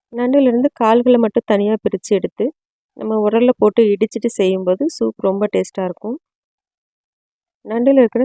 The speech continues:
சத்துக்கள் எல்லாம் சூப்ல நல்லா இறங்கி நமக்கு கிடைக்கும்.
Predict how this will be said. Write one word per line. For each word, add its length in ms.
சத்துக்கள் 440
எல்லாம் 300
சூப்ல 360
நல்லா 340
இறங்கி 400
நமக்கு 320
கிடைக்கும். 480